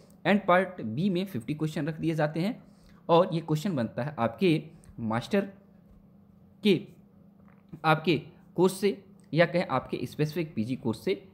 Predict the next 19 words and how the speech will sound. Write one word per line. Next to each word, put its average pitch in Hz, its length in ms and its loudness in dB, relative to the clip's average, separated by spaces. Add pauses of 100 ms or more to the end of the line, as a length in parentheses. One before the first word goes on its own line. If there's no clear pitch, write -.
(100)
यहाँ 113 160 0
पे 190 100 -6
क्वेश्चन 113 340 -2
बनता 98 260 -2
है। 107 180 -6 (300)
तो 240 80 6
दो 208 280 4
एरिया 135 280 2
से 151 120 -4
क्वेश्चन 117 320 -6
पूछे 107 280 -4
जाते 127 280 0
हैं। 151 180 -2 (280)
तो 214 80 4
जो 233 200 4 (160)
कॉमर्स 220 420 2
का 170 100 0
हो 113 180 2
गया 107 180 2